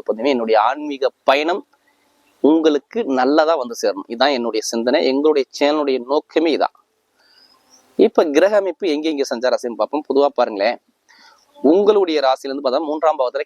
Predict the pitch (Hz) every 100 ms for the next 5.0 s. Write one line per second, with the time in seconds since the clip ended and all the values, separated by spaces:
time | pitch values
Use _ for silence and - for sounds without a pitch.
0 | - 156 147 123 143 - 131 143 147 135
1 | 110 113 107 104 110 104 104 95 - _
2 | _ _ _ _ _ _ _ _ 605 -
3 | 880 - - - 135 143 135 151 165 151
4 | 135 156 - 135 151 156 131 123 117